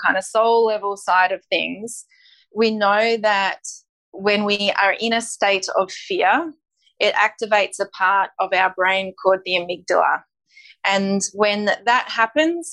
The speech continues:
our frontal lobe shuts off. So our frontal lobe is where we, um, house our logic and our reason and our ability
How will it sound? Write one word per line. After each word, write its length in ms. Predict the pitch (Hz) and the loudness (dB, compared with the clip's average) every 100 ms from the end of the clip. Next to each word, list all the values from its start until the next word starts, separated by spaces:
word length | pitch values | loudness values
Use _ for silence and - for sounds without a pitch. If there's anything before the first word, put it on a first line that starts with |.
| - | 0
our 140 | 190 | 0
frontal 540 | - - 214 214 214 185 | 0 0 0 0 -2 0
lobe 320 | 180 185 185 | 2 2 0
shuts 340 | - - - | -2 -2 -2
off. 160 | - - | 0 0
So 160 | - 196 | 0 2
our 140 | 196 | 2
frontal 480 | - 254 254 240 202 | 0 -2 0 -2 0
lobe 400 | 180 185 196 190 | 2 4 2 0
is 380 | 180 180 180 - _ _ _ _ | -4 -4 -6 -14 _ _ _ _
where 460 | - 196 196 190 190 | -6 2 4 4 0
we, 640 | 190 190 185 185 185 180 - | -2 -2 0 -2 0 0 2
um, 380 | 185 175 185 196 - - | 2 0 -4 -14 -6 -2
house 440 | 190 190 196 190 190 - | 0 2 0 0 -2 0
our 400 | 185 180 180 196 | 0 2 2 0
logic 540 | 214 254 240 - - - - 190 | 2 2 2 -2 -4 -6 -2 -2
and 120 | 190 | 0
our 260 | 180 180 190 | 2 0 2
reason 600 | 220 220 214 170 170 180 170 190 | 2 2 0 -4 -4 -2 0 0
and 120 | 190 | 0
our 280 | 185 185 190 | 2 2 2
ability 580 | 214 214 214 196 185 | 0 2 0 -2 -8